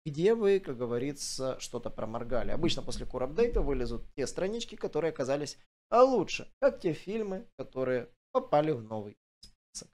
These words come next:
Давайте все-таки перейдем к реалиям. А, ш-, чем же отличается последний майский апдейт двадцать второго года ядра от других?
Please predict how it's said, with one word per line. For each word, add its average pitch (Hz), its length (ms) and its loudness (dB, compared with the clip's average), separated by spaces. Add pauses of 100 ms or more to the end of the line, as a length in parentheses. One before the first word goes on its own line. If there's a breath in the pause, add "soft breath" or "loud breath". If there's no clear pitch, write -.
(160)
Давайте 247 320 8
все-таки 226 320 2
перейдем 190 560 0
к - 100 -2
реалиям. 185 680 4
А, 160 340 4
ш-, - 240 -4
чем 214 300 4
же 151 100 4
отличается 135 640 0
последний 147 760 2
майский 135 600 0
апдейт 113 420 -4
двадцать 113 260 -4
второго 139 360 0
года 262 360 4
ядра 233 640 4
от 202 320 2
других? 147 520 -4